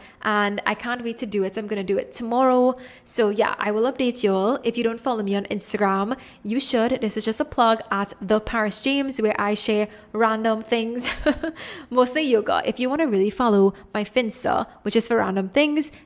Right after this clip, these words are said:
that is at your girl P J. Uh, I don't know if much people know about that profile. I might change it to my actual Paris James name at some point in time. But yeah, if you want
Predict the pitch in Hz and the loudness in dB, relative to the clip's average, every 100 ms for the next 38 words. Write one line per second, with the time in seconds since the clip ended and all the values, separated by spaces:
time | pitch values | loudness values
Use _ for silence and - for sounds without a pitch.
0 | - 208 208 220 208 - 202 196 - - | 0 2 4 2 2 2 2 0 -4 -12
1 | 196 214 208 208 202 202 202 - 254 208 | 2 4 4 2 0 0 -2 -2 0 2
2 | 202 190 220 339 - - - _ - 208 | 2 2 2 -2 -6 -20 -20 _ -4 -2
3 | 202 214 214 254 302 285 220 220 - - | -2 -2 -4 0 0 0 -2 -4 -4 -2
4 | 202 202 233 240 233 269 247 202 196 233 | 2 4 6 4 4 2 4 2 2 0
5 | - 202 208 - 240 202 202 262 269 269 | 0 -2 -4 -4 -2 -2 -2 0 0 2
6 | 208 190 - 208 208 214 208 - - _ | 2 0 -2 2 2 2 -2 -20 -20 _
7 | _ - 226 202 - 220 202 208 202 202 | _ 0 2 0 -2 -2 -2 -4 -4 -2
8 | 190 190 262 - 294 302 294 285 285 277 | -2 -4 -8 -6 -6 -4 -6 -6 -6 -4
9 | 285 - 214 - - 220 208 214 | -4 -2 -2 -2 -4 -2 -2 -4